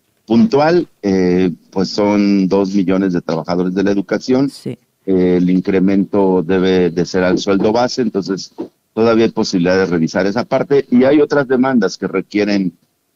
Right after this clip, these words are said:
Speaker 1: la atención oportuna del gobierno.
Speaker 2: Oiga, maestro, si no se está negando el diálogo, porque por lo que me dice, la próxima semana tienen varias reuniones con diversos funcionarios, si no se está negando el diálogo, ¿por qué se mantienen en el Zócalo?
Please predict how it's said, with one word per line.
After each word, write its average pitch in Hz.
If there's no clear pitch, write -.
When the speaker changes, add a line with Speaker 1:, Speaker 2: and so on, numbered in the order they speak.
Speaker 1:
la 98
atención 95
oportuna 90
del 82
gobierno. 80
Speaker 2:
Oiga, 226
maestro, 247
si 285
no 339
se 370
está 320
negando 285
el 208
diálogo, 220
porque 185
por 175
lo 170
que 175
me 170
dice, 247
la 208
próxima 190
semana 214
tienen 202
varias 190
reuniones 190
con 170
diversos 190
funcionarios, 196
si 254
no 339
se 349
está 294
negando 254
el 233
diálogo, 233
¿por 294
qué 349
se 381
mantienen 240
en 190
el 165
Zócalo? 123